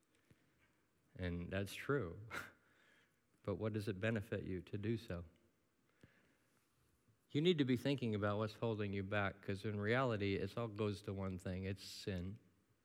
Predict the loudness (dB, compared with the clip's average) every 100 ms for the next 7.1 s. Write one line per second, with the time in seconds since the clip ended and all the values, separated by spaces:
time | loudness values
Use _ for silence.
0 | _ -20 -20 -20 -20 -20 -20 -20 -20 -20
1 | -20 _ _ _ _ _ _ _ _ _
2 | _ _ 8 10 12 10 8 6 8 6
3 | 8 8 6 6 2 8 8 10 8 8
4 | 4 6 8 8 10 10 12 10 8 10
5 | 10 8 6 6 4 6 8 10 8 8
6 | 2 2 6 8 8 6 4 0 4 6
7 | 6